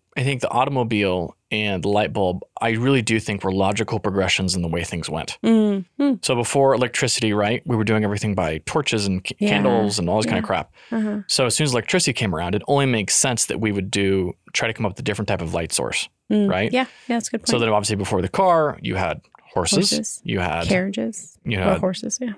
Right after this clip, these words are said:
Speaker 1: uh, the train, you
Speaker 2: Mm.
Speaker 1: know, you had ships, you had all these things. And, I mean, because of cars, think about how much they've changed our world.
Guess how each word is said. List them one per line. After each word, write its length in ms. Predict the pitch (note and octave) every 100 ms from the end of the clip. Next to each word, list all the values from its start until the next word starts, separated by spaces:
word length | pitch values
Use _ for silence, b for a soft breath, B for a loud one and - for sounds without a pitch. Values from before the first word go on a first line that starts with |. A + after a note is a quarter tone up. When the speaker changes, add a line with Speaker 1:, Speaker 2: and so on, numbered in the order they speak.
| _
Speaker 1:
uh, 340 | - - E2 -
the 80 | -
train, 540 | - G#2+ G#2+ D3 G3 G3
you 60 | G#3+
Speaker 2:
Mm. 140 | G#3
Speaker 1:
know, 60 | -
you 100 | -
had 140 | E2+
ships, 460 | - - E3 - -
you 60 | A#2
had 60 |
all 100 | G#2
these 180 | G#2+ G#2
things. 280 | - - - b b b b b b _ A#2+
And, 480 | A2 G#2 G2+ F2 - _ _ _ _ _
I 60 | B2
mean, 80 | A2+
because 380 | A2 - F#3 G#3
of 80 | F#3
cars, 480 | - C#2+ F#2+ - - b b b b _ _
think 300 | - - D#3+
about 540 | E3 A2+ G2+ A#2 - - _ _ _ _
how 160 | -
much 180 | A2 G2
they've 160 | F#2 E2
changed 300 | - D#2 D#2
our 100 | D2+
world. 320 | D2 D2